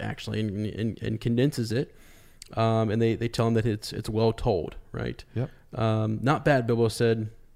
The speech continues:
Speaker 1: um, to him. Oh, actually, so Frodo tells his story. Does he tell his story too? And then less willing than Bo-,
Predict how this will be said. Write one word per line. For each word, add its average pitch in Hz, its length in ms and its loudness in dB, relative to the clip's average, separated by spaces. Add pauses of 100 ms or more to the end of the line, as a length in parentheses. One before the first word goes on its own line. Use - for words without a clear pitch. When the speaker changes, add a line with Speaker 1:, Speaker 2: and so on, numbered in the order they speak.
Speaker 1:
um, 113 380 0 (200)
to 117 120 -2
him. 113 260 2 (280)
Oh, 139 160 8
actually, 139 240 2
so 120 180 0
Frodo 151 340 4
tells 117 200 2
his 156 100 -4
story. - 340 -8
Does - 140 -10
he - 60 -14
tell 220 140 -4
his 214 100 -2
story 226 260 -4
too? 254 240 -6 (1040)
And 131 160 0
then 131 120 4
less 127 180 0
willing 127 260 2
than 113 100 2
Bo-, 123 240 -2